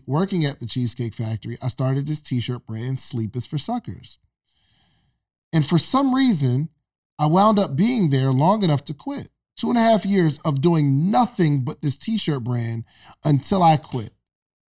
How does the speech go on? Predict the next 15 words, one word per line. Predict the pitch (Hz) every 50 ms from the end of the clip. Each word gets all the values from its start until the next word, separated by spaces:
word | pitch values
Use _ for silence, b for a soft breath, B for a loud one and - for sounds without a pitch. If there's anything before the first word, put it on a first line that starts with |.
| _ _ _ _ _ _ _ _ _ _ _ _ _ _ _ _ _ _ _
And | - 127 127
I |
said, | 123 - 135 117 107 95
"Wow." | 117 139 165 175 165 135 113 95 - - _ _ _ _ _ _ _ -
I, | - 160 180 190 - - 160
people | 160 202 190 190
like, | 180 175 175
"Yo, | 190 180
what | 170 185 208 214
was | 220 214 175
your | 190 175
secret | 160 - - 233 196 - 190 175 151
to | - 160
success | 139 - 143 - - - 240 247 214 170 - 170
of | 156 135 B